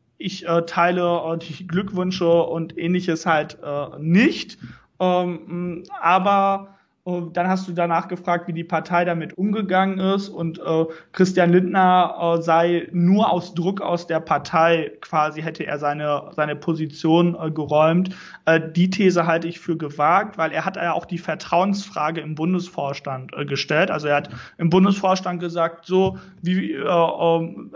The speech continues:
vertraut ihr mir noch? Ähm, äh, äh, wir machen jetzt hier eine, eine Wahl im Bundesvorstand. Und da wurde er mit, ich glaub, da gab's eine oder zwei Enthaltungen, also mit einer überwältigenden Mehrheit, äh, gewählt. Und da sind ja auch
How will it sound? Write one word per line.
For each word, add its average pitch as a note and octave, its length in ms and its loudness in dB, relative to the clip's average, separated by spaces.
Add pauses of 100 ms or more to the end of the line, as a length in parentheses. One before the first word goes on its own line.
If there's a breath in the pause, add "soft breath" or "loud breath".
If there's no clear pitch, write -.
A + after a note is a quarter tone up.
vertraut G3 480 0
ihr G3+ 80 -4
mir F#3 140 -2
noch? F#3 500 -2
Ähm, E3+ 380 -8
äh, E3 60 -16
äh, D#3+ 560 -10 (180)
wir E3+ 140 2
machen E3+ 220 0
jetzt E3+ 180 -8
hier E3 120 -2
eine, D#3+ 360 -6
eine D3+ 360 -2 (100)
Wahl F#3+ 320 4
im E3+ 160 -6
Bundesvorstand. F3 720 -6 (260 loud breath)
Und E3 120 -8
da D#3+ 140 2
wurde F3 200 2
er D#3+ 120 0
mit, E3+ 340 -4 (260)
ich F#3+ 140 -14
glaub, E3+ 160 0
da F3 80 0
gab's E3 240 -2
eine G3 400 2
oder E3+ 220 -4
zwei E3+ 300 -4
Enthaltungen, E3+ 640 -6
also D#3 180 -8
mit D#3+ 100 -8
einer E3 320 -4
überwältigenden E3 840 2
Mehrheit, D#3+ 560 -4
äh, E3 100 -4
gewählt. D#3+ 420 0
Und E3 80 -12
da D3+ 100 -6
sind D#3+ 200 -6
ja D3+ 120 2
auch D3+ 200 -2